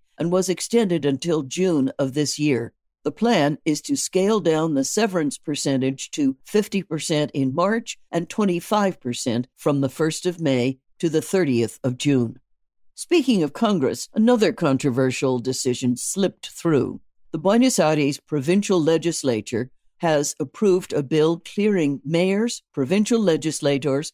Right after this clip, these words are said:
and municipal councilors to be re-elected for a third term. A more pressing issue to be taken care of, though, would be the ongoing fires in the province of Chubut.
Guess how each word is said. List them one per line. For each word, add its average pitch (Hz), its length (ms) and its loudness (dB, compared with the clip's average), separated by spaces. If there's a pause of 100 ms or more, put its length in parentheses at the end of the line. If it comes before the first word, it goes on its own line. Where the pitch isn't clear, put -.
and 143 160 0
municipal 170 580 0
councilors 135 720 -2 (220)
to 143 80 -4
be 143 180 2
re-elected 185 920 0
for 123 280 0
a 127 60 2
third 165 460 -2
term. 120 440 -2 (580)
A 196 60 -2
more 240 220 4
pressing 220 480 0
issue 139 280 -2
to 131 100 -2
be 131 140 0
taken 147 460 -2
care 156 360 2
of, 113 280 0
though, 123 320 2 (260)
would 180 300 0
be 151 320 2 (160)
the 165 200 0
ongoing 175 640 2
fires 131 600 0 (200)
in 151 180 2
the 135 80 0
province 170 520 -2
of 131 220 0
Chubut. 156 520 0